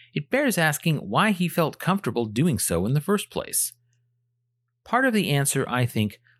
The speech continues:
lies in the foundation of his power.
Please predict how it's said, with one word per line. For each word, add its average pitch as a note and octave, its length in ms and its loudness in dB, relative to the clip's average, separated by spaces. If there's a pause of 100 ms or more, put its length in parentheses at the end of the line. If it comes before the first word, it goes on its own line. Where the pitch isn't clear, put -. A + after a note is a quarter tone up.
(100)
lies C3+ 360 2
in C3+ 200 2
the C#3 80 2
foundation D3+ 680 0
of - 160 -4
his F#2+ 140 -2
power. A#2+ 520 -2